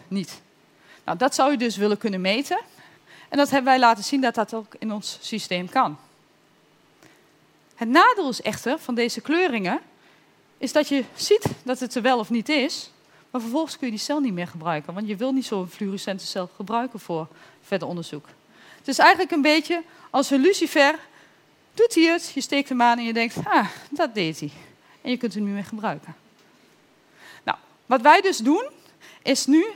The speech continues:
naast deze kleuringen plaatsen we, naast die opening plaatsen wij kleine elektrodes. En dan gaan we de zaadcel meten. We kunnen dan wat zeggen over de grootte, of die één kop heeft, twee koppen heeft, hoe die eruit ziet. Maar we kunnen ook wat over de beweeglijkheid zeggen.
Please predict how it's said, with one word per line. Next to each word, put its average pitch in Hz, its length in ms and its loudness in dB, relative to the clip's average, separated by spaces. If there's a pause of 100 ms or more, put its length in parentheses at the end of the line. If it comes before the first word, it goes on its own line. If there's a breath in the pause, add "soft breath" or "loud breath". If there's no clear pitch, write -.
(140)
naast 311 540 2 (220)
deze 247 280 -2
kleuringen 370 580 0
plaatsen 294 460 4
we, 254 60 -4
naast 311 300 2
die - 100 -6
opening 294 460 0
plaatsen 247 380 2
wij 202 100 0
kleine 277 340 0
elektrodes. 247 800 -4 (640 loud breath)
En 233 120 -4
dan 254 100 0
gaan 269 160 2
we 254 80 -6
de 233 40 -6
zaadcel 247 480 0
meten. 233 520 -2 (1700 loud breath)
We 190 100 -8
kunnen 214 240 -4
dan 180 120 2
wat 180 120 -2
zeggen 185 240 0
over 175 120 -4
de 175 80 -4
grootte, 233 540 0
of - 120 -14
die - 100 -16
één 196 220 0
kop 233 200 -4
heeft, 240 260 -2
twee 226 200 -2
koppen 226 280 -4
heeft, 226 340 -2 (240)
hoe 190 100 -8
die 190 160 -4
eruit 185 260 0
ziet. 320 280 -4 (380 loud breath)
Maar 269 180 4
we 285 60 -2
kunnen 311 200 0
ook 339 100 -6
wat 302 160 -2
over 277 200 -4
de 226 80 -6
beweeglijkheid 202 680 -2
zeggen. 156 340 -10